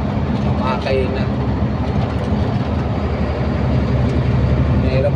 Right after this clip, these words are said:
dito pag dito tayo kakain. Ma-, mahuli lang tayo.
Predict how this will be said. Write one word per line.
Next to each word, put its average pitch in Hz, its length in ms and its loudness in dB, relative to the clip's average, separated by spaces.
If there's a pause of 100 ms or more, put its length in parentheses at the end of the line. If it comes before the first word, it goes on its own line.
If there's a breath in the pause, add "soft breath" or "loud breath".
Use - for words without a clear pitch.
dito 139 200 2 (120)
pag 143 400 2
dito 143 240 2
tayo 143 240 2
kakain. 147 400 2 (320)
Ma-, - 320 2
mahuli 143 320 2
lang 147 240 2
tayo. 143 320 2